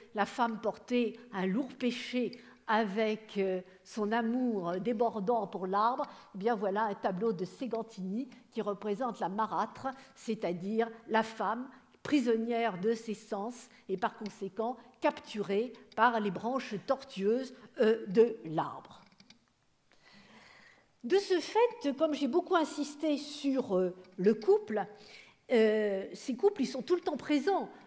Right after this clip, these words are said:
dans la mythologie. Si vous prenez, euh, dans l'Inde occidentale, vous avez Ishtar qui engendre Dumuzi, vous avez Astar en, euh,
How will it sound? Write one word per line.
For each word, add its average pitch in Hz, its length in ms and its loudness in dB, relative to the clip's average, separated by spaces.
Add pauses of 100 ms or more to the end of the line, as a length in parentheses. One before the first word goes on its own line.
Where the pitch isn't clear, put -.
dans 262 280 2
la 240 140 2
mythologie. 247 720 0 (300)
Si - 200 -4
vous 294 160 2
prenez, 254 600 2
euh, 190 260 2 (120)
dans 214 160 2
l'Inde 202 720 0
occidentale, 240 760 -2 (300)
vous 208 180 -2
avez 226 500 0
Ishtar 269 580 2 (400)
qui 277 320 2
engendre 247 960 0 (160)
Dumuzi, 247 840 0 (400)
vous 262 300 2
avez 269 500 4
Astar 285 680 4 (420)
en, 202 540 0
euh, 165 480 2